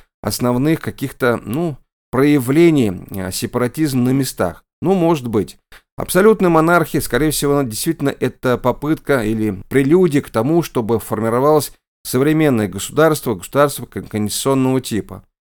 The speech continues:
Ну, когда, опять же, мы говорим про абсолютную монархию, то мы говорим прежде всего об опыте Франции. Но абсолютизм везде по-разному проявлялся. Французский абсолютизм не похож на английский абсолютизм.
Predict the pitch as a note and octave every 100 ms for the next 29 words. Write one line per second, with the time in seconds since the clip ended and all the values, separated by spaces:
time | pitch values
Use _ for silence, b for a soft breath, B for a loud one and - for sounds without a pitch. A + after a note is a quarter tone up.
0 | _ _ B2 G3 F3 - _ _ B2 C3+
1 | F#3 F3+ D3+ - A2+ D3+ C#3 C3 B2 A#2
2 | B2+ C#3+ B2 B2 A#2 - C3 C3 A#2+ B2
3 | C#3+ E3 D3+ - G2 G#2 G#2+ A#2 C#3+ D3+
4 | A#2+ A#2+ A2 - A#2+ B2+ - G2+ D3 C3
5 | - A#2+ C#3+ D3 A#2+ - F2 F2 A#2+ D3+
6 | D3 C#3+ C3 A#2 - D3+ C#3 F#3 E3+ A#2+
7 | B2+ - C#3+ D#3+ C#3+ C#3 A2+ C3 C3+ C3+
8 | A#2 F2+ - - - - B2+ D3 F3 F3
9 | - C3 - B2+ B2 D3+ C#3+ A#2+ G#2 A2
10 | - C#3 - A#2 A#2 A#2+ B2+ - G2 -
11 | G2 F#2+ F#2 D#2+ -